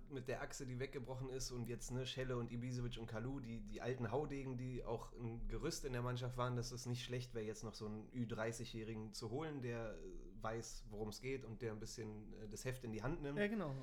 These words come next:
Speaker 2: Und dann vor allem, wir brauchen ja im Sturm. Und da fällt mir jetzt, weiß ich nicht, dann haben wir noch Polter oder so, der
Speaker 1: Ey,
Speaker 2: noch
Speaker 1: Gott,
Speaker 2: da
Speaker 1: Alter,
Speaker 2: <laughs> weißt
Speaker 1: sind
Speaker 2: du,
Speaker 1: wir
Speaker 2: so
Speaker 1: schon
Speaker 2: als
Speaker 1: wieder bei Union.
Speaker 2: <laughs> so als Backup. Oder
Speaker 1: Ey,
Speaker 2: kein,
Speaker 1: bitte.
Speaker 2: we-, wen gibt's denn da grad noch
Speaker 1: Ja,
Speaker 2: auf dem
Speaker 1: also
Speaker 2: Markt?
Speaker 1: ganz sicher nicht Polter, ey.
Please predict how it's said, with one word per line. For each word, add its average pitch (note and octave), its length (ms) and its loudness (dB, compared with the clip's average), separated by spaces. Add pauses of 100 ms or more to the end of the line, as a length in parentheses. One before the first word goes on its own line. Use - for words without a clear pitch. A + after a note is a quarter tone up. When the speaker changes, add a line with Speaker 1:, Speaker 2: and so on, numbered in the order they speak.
Speaker 2:
Und D3+ 120 4
dann F3+ 160 10
vor G3 100 8
allem, E3+ 180 8
wir F3 80 4
brauchen A3+ 280 8
ja C#3+ 100 4
im C3 80 0
Sturm. C#3 320 0
Und C3+ 80 -2
da C#3 240 0 (440)
fällt E3 220 2
mir F3 140 2
jetzt, E3 280 0
weiß E3+ 140 2
ich F#3 80 2
nicht, C#3+ 240 0
dann C#3 220 -2
haben D3 100 -2
wir D#3 60 0
noch D3+ 200 -2
Polter E3+ 440 6
oder C3 160 2
so, B2+ 260 0
der C3 200 0
Speaker 1:
Ey, C3 200 4
Speaker 2:
noch C#3+ 160 0
Speaker 1:
Gott, - 180 2
Speaker 2:
da B3 60 10
Speaker 1:
Alter, - 200 2 (260)
Speaker 2:
<laughs> - 300 -2
weißt G3 140 12
Speaker 1:
sind G#3 140 12
Speaker 2:
du, - 0 -
Speaker 1:
wir - 0 -
Speaker 2:
so G3+ 60 12
Speaker 1:
schon F3 60 12
Speaker 2:
als E3+ 100 12
Speaker 1:
wieder C#3+ 120 8
bei A2 220 4
Union. G3+ 360 12 (400)
Speaker 2:
<laughs> - 120 4
so - 160 6
als F#3+ 440 6
Backup. G3 560 10 (400)
Oder F#3 160 6
Speaker 1:
Ey, E3 80 6
Speaker 2:
kein, F#3+ 360 10
Speaker 1:
bitte. F3+ 240 -2
Speaker 2:
we-, G3 160 8
wen G3+ 140 12
gibt's A#3+ 220 8
denn A3+ 120 8
da D#3+ 80 6
grad D#3 220 2
noch D3 140 -2
Speaker 1:
Ja, - 60 2
Speaker 2:
auf A2 40 2
dem - 80 2
Speaker 1:
also - 140 6
Speaker 2:
Markt? - 120 8
Speaker 1:
ganz B2 180 10
sicher B2+ 220 6
nicht B2 240 4
Polter, B2 500 8
ey. F#2+ 120 -4